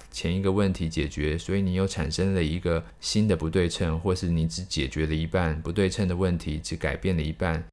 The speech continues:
他又去做了第三种治疗，然后来去把不对称改回来。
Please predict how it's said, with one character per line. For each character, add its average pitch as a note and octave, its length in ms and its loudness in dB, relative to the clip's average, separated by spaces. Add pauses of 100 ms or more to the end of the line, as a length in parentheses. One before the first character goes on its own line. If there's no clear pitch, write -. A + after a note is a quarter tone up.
(180)
他 A2 120 0
又 A2 120 4
去 G2+ 160 0
做 G2 240 2
了 E2 80 2
第 F2+ 220 -2
三 G2 300 2
种 D2+ 260 -2
治 F#2+ 160 -2
疗， D2+ 240 2
然 D2+ 100 0
后 E2 100 0
来 D#2 160 -2
去 - 120 -6
把 - 180 -4
不 - 140 -8
对 F2+ 180 -2
称 E2 220 -4
改 - 120 -6
回 C2 180 -4
来。 C#2 200 -6